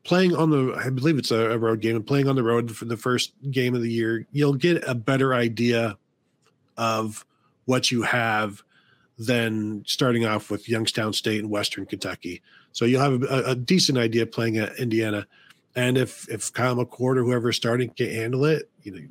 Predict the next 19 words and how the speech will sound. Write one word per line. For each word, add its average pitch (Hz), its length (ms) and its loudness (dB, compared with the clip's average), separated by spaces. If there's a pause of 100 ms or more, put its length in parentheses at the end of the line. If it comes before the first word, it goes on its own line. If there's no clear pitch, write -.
(300)
you 107 100 -10
can't 139 260 0
afford 147 240 2
to 127 60 2
lose 151 220 4
that 127 140 2
game. 110 340 -2 (100)
So - 140 -2
you 113 140 2
gotta 127 220 0
see, 104 460 -4
you've 113 160 -6
gotta 120 200 -2
try 120 160 -2
to 107 80 0
win 113 140 2
it 107 80 -2
with, 107 220 -4
uh, 101 240 -4